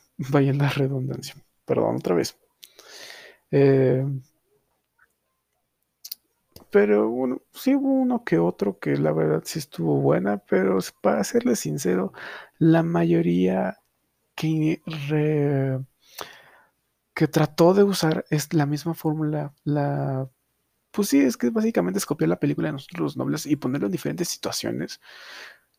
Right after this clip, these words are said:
Eh, pues que sí, realmente es la misma película,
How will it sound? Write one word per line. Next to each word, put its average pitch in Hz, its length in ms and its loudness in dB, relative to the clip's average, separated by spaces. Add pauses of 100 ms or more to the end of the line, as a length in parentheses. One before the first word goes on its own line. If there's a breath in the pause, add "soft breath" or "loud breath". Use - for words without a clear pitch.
Eh, 143 500 2 (280)
pues - 140 -4
que 220 120 -4
sí, 208 160 0
realmente 196 300 0
es 196 100 -2
la 165 80 2
misma 160 280 -4
película, 165 500 -4